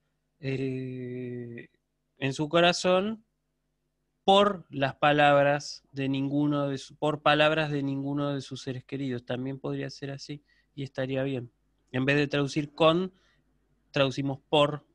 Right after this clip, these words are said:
y ahí estaría bien. Este, mm, entonces, bueno, ahí ya tenemos bastantes,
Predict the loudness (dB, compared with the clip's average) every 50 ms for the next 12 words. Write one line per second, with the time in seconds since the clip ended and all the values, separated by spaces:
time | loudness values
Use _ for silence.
0 | _ _ _ _ _ -8 -6 -6 -6 -6 -6 -4 -2 -2 -2 -2 -2 -4 -2 -2
1 | -4 -6 -6 -10 -14 _ _ _ _ _ _ _ _ _ _ _ _ _ _ _
2 | _ _ _ _ _ _ _ _ _ _ _ _ _ _ _ _ _ _ _ _
3 | _ _ _ _ _ _ _ _ _ _ _ _ _ _ _ _ _ _ _ _
4 | _ _ _ _ _ _ _ _ -20 -20 -20 _ _ _ _ 0 0 0 0 -2
5 | _ 0 0 2 2 2 0 0 0 -2 -2 -4 -4 -4 -6 -6 -8 -6 -2 0
6 | 0 0 2 0 0 2 2 2 4 4 2 2 0 0 0 0 0 0 0 0
7 | 0 0 2 2 0 0 -2 _ 2 2 2 2 0 -2 -2 -2 -2 -2 -2 -6
8 | -10 -12 -14 _